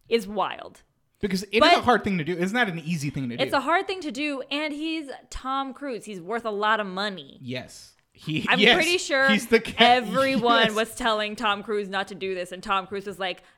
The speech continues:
Speaker 1: "Nah,
Speaker 2: He's the cash
Speaker 1: I'm
Speaker 2: cow.
Speaker 1: gonna do
Speaker 2: They put,
Speaker 1: this."
Speaker 2: yeah, Tom Cruise is so, like, he is so powerful.
Speaker 1: Dude.
Speaker 2: He can just say, "Sorry, studio, I'm flying the airplane. You want this movie or not?" And the studio has to say,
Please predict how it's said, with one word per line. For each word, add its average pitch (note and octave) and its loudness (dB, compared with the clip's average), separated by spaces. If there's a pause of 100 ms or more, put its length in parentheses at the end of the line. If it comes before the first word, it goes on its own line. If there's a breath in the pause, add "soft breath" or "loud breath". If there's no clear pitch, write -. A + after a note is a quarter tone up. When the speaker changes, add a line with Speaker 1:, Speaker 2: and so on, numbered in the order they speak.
Speaker 1:
"Nah, G3 6
Speaker 2:
He's E3 -6
the F3 -6
cash G#3+ 2
Speaker 1:
I'm G#3+ -6
Speaker 2:
cow. G#3 0
Speaker 1:
gonna F#3+ -6
do A#3 -6
Speaker 2:
They D#3+ 0
put, G3 0
Speaker 1:
this." - -12
Speaker 2:
yeah, E3 -4 (180)
Tom A#3 0
Cruise C4 -6
is E3+ -4
so, - -6
like, D#3+ -4
he G#3+ -6
is G#3+ -4
so F#3 2
powerful. E3 -4
Speaker 1:
Dude. E3 -10
Speaker 2:
He G#3 -4
can G#3 -6
just F3+ -8
say, D3+ -2
"Sorry, D#3 -2
studio, C3 -6
I'm C#3 -6
flying C3+ -8
the B2 -12
airplane. B2 -10 (180)
You C3+ -6
want C3+ -8
this C#3 -10
movie A#2 -8
or A2+ -12
not?" D2+ -18 (140)
And D3 -4
the D3 -4
studio E3 -2
has D#3 -2
to D3 -4
say, C#3 -8